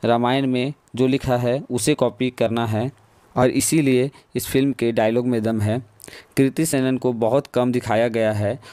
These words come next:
उन्हें और दिखाना चाहिए, क्योंकि ट्रेलर को वो एक अलग ही गॉडली हाईलाइट दे रही हैं। स्टोरी में सस्पेंस बनाने के लिए रावण को बहुत ज़्यादा नहीं दिखा रहे हैं।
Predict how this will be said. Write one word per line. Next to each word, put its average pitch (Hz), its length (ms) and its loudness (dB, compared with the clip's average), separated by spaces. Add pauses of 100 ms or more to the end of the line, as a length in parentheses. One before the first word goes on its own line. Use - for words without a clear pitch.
(120)
उन्हें 127 240 2
और 127 200 2
दिखाना 123 400 -2
चाहिए, 117 360 -2
क्योंकि 120 320 -2
ट्रेलर 117 380 2
को 127 160 -2
वो 113 260 0
एक 123 200 -2 (240)
अलग 135 280 2
ही 123 240 -4 (360)
गॉडली 123 600 0
हाईलाइट 123 460 0
दे 123 200 0
रही 117 240 -2
हैं। 110 240 -2 (120)
स्टोरी 139 320 2
में 147 120 0
सस्पेंस 135 440 -2
बनाने 123 400 0
के 127 180 -2
लिए 107 300 0 (280)
रावण 120 300 2
को 139 140 -4
बहुत 123 360 -2
ज़्यादा 113 280 0
नहीं 127 260 -2
दिखा 120 300 0
रहे 113 120 0
हैं। 104 180 -4